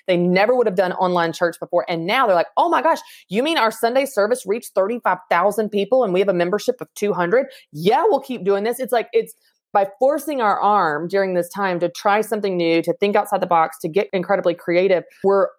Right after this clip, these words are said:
uncovering things we would have never uncovered otherwise. And some of those things are good things. Some of those things are even better things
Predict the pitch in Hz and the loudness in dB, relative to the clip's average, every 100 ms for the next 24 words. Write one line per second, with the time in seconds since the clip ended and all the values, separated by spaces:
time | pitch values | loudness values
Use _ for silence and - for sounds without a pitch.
0 | _ 185 180 180 - 247 226 190 170 165 | _ 0 0 -2 -2 0 2 0 0 -2
1 | 175 160 151 175 170 160 160 175 208 233 | -2 -2 -4 0 0 0 0 2 2 0
2 | 202 185 185 170 160 180 175 170 160 160 | 0 -2 -2 0 0 0 2 2 2 0
3 | 180 180 226 262 240 214 185 165 - 226 | -4 -2 0 0 0 -2 -2 -2 -2 0
4 | 240 254 208 220 262 294 285 240 214 208 | 0 -2 -4 -2 0 0 0 0 -2 0
5 | 196 185 - 226 240 285 277 - 190 180 | -2 -4 -2 0 2 2 0 0 0 0
6 | 180 | -4